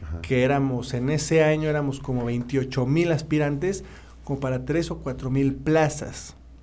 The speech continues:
Speaker 2: ¿Qué significan esas plazas? Que pueden hacer una especialidad.
Speaker 1: Ujú.
Speaker 2: Todos los demás, pues están en, se, se rechaza-, se rechazan.
Speaker 1: Se recha-, ajá.
Speaker 2: Entonces, eh, pues tienes que estudiar para un solo examen.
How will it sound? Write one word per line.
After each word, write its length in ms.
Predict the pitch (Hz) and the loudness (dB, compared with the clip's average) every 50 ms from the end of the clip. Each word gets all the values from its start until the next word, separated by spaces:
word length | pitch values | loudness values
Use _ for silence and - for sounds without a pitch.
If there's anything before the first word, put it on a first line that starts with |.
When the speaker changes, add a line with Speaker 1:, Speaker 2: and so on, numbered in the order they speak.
| - - - - | -18 -18 -8 -4
Speaker 2:
¿Qué 100 | - 147 | -4 -2
significan 460 | 143 156 151 139 147 139 139 147 139 | 0 0 0 0 -2 -2 -2 -2 -2
esas 180 | 135 139 135 139 | -2 -2 -4 -4
plazas? 520 | - 156 156 151 151 196 190 - - - - - - - - - - | -2 0 0 0 0 -2 -4 -6 -10 -14 -16 -18 -16 -16 -16 -16 -10
Que 160 | - - 131 123 | -6 -4 -4 -4
pueden 540 | 123 127 - - 151 143 143 147 147 139 | -4 -6 0 4 4 6 6 6 4 2
hacer 320 | 127 - - - 135 135 135 | 0 -2 -2 -2 -2 0 0
una 200 | 131 127 127 127 | -2 -2 -2 -4
especialidad. 880 | 127 127 127 - - - 120 - - 123 120 123 139 151 160 151 131 - - - - - - | -6 -8 -10 -10 -10 -10 -8 -6 -6 -4 -4 -2 0 0 0 -2 -2 -6 -12 -18 -18 -16 -14
Speaker 1:
Ujú. 260 | 92 78 90 87 90 98 | -12 -10 -10 -10 -2 0
Speaker 2:
Todos 120 | 160 175 | 2 4
los 100 | 180 160 | 4 4
demás, 460 | 151 143 143 147 170 220 254 254 - - - - - - - - - - - - - - - - - - - | 4 4 4 4 4 2 2 -2 -6 -10 -16 -20 -20 -20 -20 -20 -20 -20 -20 -20 -20 -20 -20 -20 -20 -16 -12
pues 160 | - 131 107 | -12 -10 -10
están 300 | 127 - - 123 127 127 | -8 -6 -6 -4 -4 -4
en, 100 | 127 120 117 113 - - - - - - - - - - - - - | -4 -4 -6 -10 -12 -14 -14 -12 -12 -12 -12 -12 -12 -12 -12 -12 -12
se, 280 | 127 - - 131 117 110 | -12 -8 -6 -6 -6 -6
se 260 | - - - - 123 | -8 -8 -6 -4 -2
rechaza-, 480 | 113 113 - - 196 202 202 - - 143 | -2 -2 -2 -2 -2 -2 -2 -4 -8 -8
se 140 | - 143 | -6 -4
rechazan. 380 | 135 135 135 - 202 - 190 - - | -2 0 2 2 2 2 2 0 0
Speaker 1:
Se 100 | - 101 | -2 -4
recha-, 140 | 98 98 82 | -4 -4 -6
ajá. 200 | 80 85 95 - - - - | -6 -6 -6 -8 -8 -6 -4
Speaker 2:
Entonces, 840 | 139 139 131 143 143 143 143 139 - 156 139 123 113 107 - - - - - - - - - - - - - - - - - | -2 0 2 2 2 4 2 2 2 2 4 4 2 0 -2 -8 -12 -16 -20 -20 -20 -20 -20 -20 -20 -20 -20 -20 -14 -6 -4
eh, 460 | 135 135 127 123 120 113 113 107 101 - - | -2 -2 0 -2 -2 -2 -4 -6 -8 -10 -14
pues 100 | - - | -4 0
tienes 220 | - 160 160 160 | 0 2 2 0
que 60 | - | -2
estudiar 320 | - - 147 139 135 135 135 | -6 -2 2 2 2 2 2
para 160 | 135 127 120 | 0 0 2
un 80 | 131 135 | 2 0
solo 220 | 131 - 131 120 117 | 0 0 -2 -4 -4
examen. 380 | 117 - 151 143 147 - - | -2 -2 -2 -2 -2 -4 -8